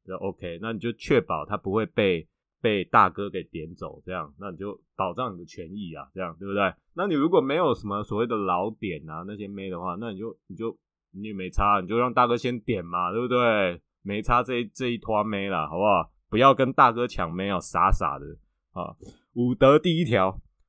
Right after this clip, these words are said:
大哥先选妹啊。<laughs> OK，好，然后第二条五德啊，第二条要遵守的夜场五德是什么？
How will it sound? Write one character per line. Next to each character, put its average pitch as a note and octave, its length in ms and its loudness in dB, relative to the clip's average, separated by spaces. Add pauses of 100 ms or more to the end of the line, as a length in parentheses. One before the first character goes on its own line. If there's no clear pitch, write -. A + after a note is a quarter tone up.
(180)
大 A#2 260 8
哥 A2 240 0
先 A2 200 0
选 E2+ 220 -6
妹 E2+ 460 -6
啊。 G#2+ 180 4 (480)
<laughs> - 500 -20
OK， B2+ 360 4 (320)
好， A2 220 4
然 A#2+ 200 2
后 E3+ 260 6 (360)
第 F3 120 8
二 D#3 120 10
条 G#2 220 4
五 F2 200 -4
德 D#2 240 -6
啊， D#2 280 -6
第 D3+ 120 0
二 C#3 120 2
条 G#2+ 180 -6
要 A2+ 120 -2
遵 G#2+ 260 -4
守 D#2+ 160 -8
的 D#2 160 -8
夜 A2 180 -2
场 F2 260 -6
五 D2+ 180 -14
德 D#2 220 -6
是 F#2 120 -8
什 E2 100 -12
么？ - 120 -20